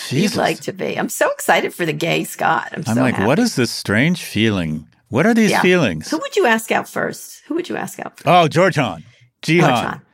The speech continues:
Speaker 2: Yeah,
Speaker 1: And
Speaker 2: I've
Speaker 1: Anderson
Speaker 2: always
Speaker 1: Cooper.
Speaker 2: talked about this. I love your wife.
Speaker 1: They get
Speaker 2: I
Speaker 1: it.
Speaker 2: do.
Speaker 1: They don't, they don't
Speaker 2: Listen.
Speaker 1: have hang-ups around threesomes.
Speaker 2: These are
Speaker 1: Like,
Speaker 2: just
Speaker 1: most of the women I've been
Speaker 2: hypotheticals.
Speaker 1: with don't like the
Speaker 2: Missus
Speaker 1: idea of a
Speaker 2: Galloway.
Speaker 1: third person in it. I'm ready to mix it up a little bit.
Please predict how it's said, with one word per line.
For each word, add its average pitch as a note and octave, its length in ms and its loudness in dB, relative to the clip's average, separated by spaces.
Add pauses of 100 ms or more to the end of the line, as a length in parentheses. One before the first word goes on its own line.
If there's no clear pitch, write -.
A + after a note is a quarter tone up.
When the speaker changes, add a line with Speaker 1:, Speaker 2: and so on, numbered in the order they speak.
(140)
Speaker 2:
Yeah, F3 120 4
Speaker 1:
And B3+ 100 4
Speaker 2:
I've A3+ 60 4
Speaker 1:
Anderson - 240 2
Speaker 2:
always D3 220 2
Speaker 1:
Cooper. - 100 -4
Speaker 2:
talked - 180 -4
about G#3+ 100 -4
this. F#3+ 140 -2
I G#3+ 80 4
love B3 240 2
your A#3+ 120 0
wife. F#3+ 140 4
Speaker 1:
They C#4 100 4
get A3 280 4
Speaker 2:
I D3 40 4
Speaker 1:
it. - 20 4
Speaker 2:
do. E3 60 2
Speaker 1:
They D#3+ 100 4
don't, A3 160 4
they E3 80 0
don't G3 80 4
Speaker 2:
Listen. A#3 60 6
Speaker 1:
have G#3 100 4
hang-ups D3 440 2
around A2+ 260 0
threesomes. G#2+ 400 -2
Speaker 2:
These A#3 120 0
are - 60 -2
Speaker 1:
Like, G#2+ 80 0
Speaker 2:
just G#2 200 -2
Speaker 1:
most C#3+ 280 0
of G#3 40 4
the G3+ 60 4
women C3 240 4
I've A#2+ 180 4
been C3 180 2
Speaker 2:
hypotheticals. C3+ 60 2
Speaker 1:
with D3 280 0
don't A#2+ 180 0
like A2+ 220 0
the - 80 0
Speaker 2:
Missus A2 140 4
Speaker 1:
idea A2 160 0
of - 40 0
a - 40 0
Speaker 2:
Galloway. - 140 -2
Speaker 1:
third G#2+ 220 0
person A2+ 380 -2
in A#2 100 0
it. C3 140 -4
I'm A#2+ 200 0
ready A#2+ 200 0
to F#2+ 80 -4
mix G2 240 -6
it F2+ 60 -4
up F#2 160 -6
a - 20 -6
little E2 220 -6
bit. D#2+ 260 -8